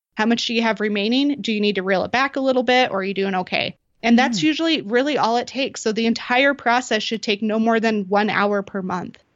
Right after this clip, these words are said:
Speaker 2: Ah, wow. So if someone's listening and they get it, they know they need to do this, but they're like, "Ugh, I don't know." Is there an app or a few apps you would recommend for people that are simple?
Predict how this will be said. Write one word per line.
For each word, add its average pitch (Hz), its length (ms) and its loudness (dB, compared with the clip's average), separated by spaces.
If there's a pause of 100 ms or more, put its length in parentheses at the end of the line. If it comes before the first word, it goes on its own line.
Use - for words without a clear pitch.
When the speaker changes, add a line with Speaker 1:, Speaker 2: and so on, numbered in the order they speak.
(160)
Speaker 2:
Ah, 214 520 0 (100)
wow. 185 380 -8 (340)
So 311 300 -2 (180)
if 269 120 -4
someone's 349 380 -4
listening 175 540 -4
and 175 220 -14 (140)
they 233 120 -4
get 208 280 -2
it, 190 220 -2
they 190 120 -4
know 202 200 -2
they 202 140 -2
need 185 160 -6
to 180 100 -10
do 170 180 -8
this, 143 380 -10
but 180 120 -12
they're 180 100 -8
like, 175 280 -8 (100)
"Ugh, 190 540 0 (520)
I 190 100 -4
don't 202 120 -2
know." 170 460 0 (300)
Is 226 120 -6
there 330 200 0
an 269 240 -2
app 180 380 -4 (160)
or 196 380 -2 (260)
a 190 60 -8
few 226 240 -4
apps 202 340 -4
you 190 80 -12
would 175 140 -10
recommend 165 540 -4
for 175 180 -10
people 180 420 -8 (160)
that 185 160 -2
are 170 220 -4
simple? 202 800 -2